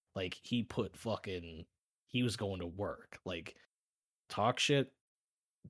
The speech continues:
Trump did a lot of fucking stupid shit. A lot of bad shit, but I guess, like, a bro clock, a bro clock's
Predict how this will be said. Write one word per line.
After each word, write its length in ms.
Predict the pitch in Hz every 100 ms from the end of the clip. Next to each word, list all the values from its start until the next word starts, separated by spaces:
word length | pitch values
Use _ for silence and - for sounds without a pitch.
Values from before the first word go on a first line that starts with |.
| -
Trump 340 | - - 117 -
did 140 | 127
a 20 |
lot 240 | 101 107 110
of 60 |
fucking 460 | - 110 107 107 92
stupid 460 | - - 110 139 123
shit. 360 | - 143 160 - - _ _ _ _ _ _ _ _ 104
A 20 |
lot 100 | 104
of 60 |
bad 240 | 104 113 104
shit, 380 | - 90 85 -
but 160 | 95 92
I 100 | 92
guess, 160 | 101 -
like, 120 | 92
a 40 |
bro 240 | 87 95 104
clock, 280 | - 107 -
a 60 |
bro 180 | - 107
clock's 360 | 104 113 110